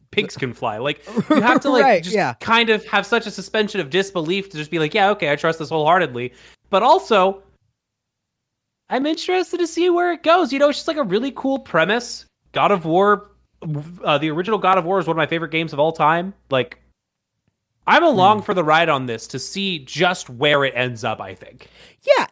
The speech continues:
Speaker 2: and, you know, not just that, but also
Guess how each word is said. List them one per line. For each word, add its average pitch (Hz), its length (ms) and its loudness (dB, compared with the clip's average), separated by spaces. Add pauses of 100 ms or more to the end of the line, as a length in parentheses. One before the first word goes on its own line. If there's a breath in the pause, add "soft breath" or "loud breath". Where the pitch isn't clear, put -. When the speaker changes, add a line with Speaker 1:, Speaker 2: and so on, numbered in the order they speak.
Speaker 2:
and, 254 240 -6
you 240 160 -8
know, 277 220 -2
not 226 520 -8
just 175 540 -8
that, 143 540 -4 (560 soft breath)
but 175 260 -4
also 185 800 -2